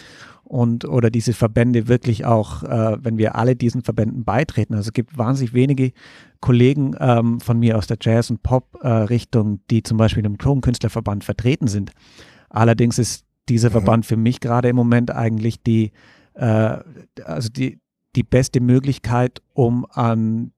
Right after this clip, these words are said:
Speaker 1: die Informationen und die nötigen Hintergrundinformationen jetzt in der Krise zu kommen.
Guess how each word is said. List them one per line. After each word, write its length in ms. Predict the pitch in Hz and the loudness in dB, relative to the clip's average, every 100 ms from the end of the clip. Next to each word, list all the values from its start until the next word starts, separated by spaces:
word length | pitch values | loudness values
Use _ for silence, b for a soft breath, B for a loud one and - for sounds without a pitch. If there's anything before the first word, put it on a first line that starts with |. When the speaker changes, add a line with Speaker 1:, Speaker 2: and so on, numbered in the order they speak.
| - | -6
Speaker 1:
die 120 | 117 | -4
Informationen 880 | 127 117 110 104 - 117 123 127 131 | -2 -2 -2 -2 2 2 4 0 0
und 240 | 127 110 | -4 -2
die 380 | 117 110 110 117 | 0 0 0 -4
nötigen 440 | 127 113 110 117 107 | 0 2 2 2 0
Hintergrundinformationen 1120 | 113 135 - 117 110 107 107 101 - 104 104 | 0 -2 0 -2 -2 -4 -2 -2 -2 0 0
jetzt 160 | 101 110 | 0 -4
in 80 | |
der 80 | 107 | -6
Krise 260 | - 110 95 | -2 -4 -4
zu 160 | - | -8
kommen. 460 | - 127 135 98 | -4 2 2 2